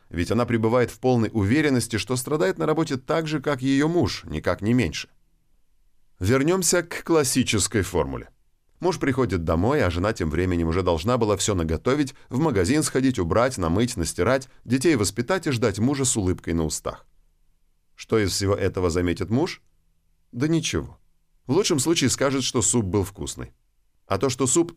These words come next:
это хождение по магазинам и рынкам, это резка и варка, кипячение, выпаривание, мытье плиты, посуды и пола – все это мужу не видно. Вкусный и вкусный.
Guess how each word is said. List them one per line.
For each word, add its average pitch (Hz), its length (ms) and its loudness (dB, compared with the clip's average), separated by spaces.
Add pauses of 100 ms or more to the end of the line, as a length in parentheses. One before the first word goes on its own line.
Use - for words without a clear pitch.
(120)
это 101 180 -2
хождение 135 460 2
по 127 80 2
магазинам 123 520 2
и 85 40 4
рынкам, 85 400 2
это 87 200 2
резка 113 320 2
и 87 80 2
варка, 101 440 0
кипячение, 104 680 0
выпаривание, 107 720 0 (140)
мытье 127 300 0
плиты, 123 420 0
посуды 113 400 2
и 117 40 4
пола – 165 420 2 (340)
все 175 140 2
это 156 140 2
мужу 147 240 2
не 143 120 4
видно. 104 420 0 (340)
Вкусный 180 480 0
и 147 160 0
вкусный. - 500 -8